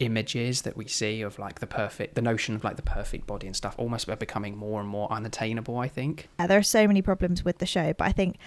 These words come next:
Speaker 2: on a very basic, without unpacking, if we go on to unpack all of that, I think people like the idea of watching someone <laughs> fall in love in, like, during the summer. I just think it's nice, but then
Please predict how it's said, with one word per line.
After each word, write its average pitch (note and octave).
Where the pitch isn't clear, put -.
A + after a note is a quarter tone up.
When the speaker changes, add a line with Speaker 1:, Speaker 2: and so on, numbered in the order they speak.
Speaker 2:
on G3+
a G3
very G#3
basic, F#3+
without F3+
unpacking, F3
if G3
we F3+
go D#3+
on E3
to -
unpack F3
all E3+
of -
that, -
I -
think F#3+
people G3
like F#3+
the F3+
idea E3+
of F3+
watching F3+
someone G3+
<laughs> -
fall G#3
in G3
love G3
in, F#3+
like, F3+
during G3
the G3+
summer. G#3
I A#3
just B3+
think G#3
it's -
nice, F#3+
but -
then F3+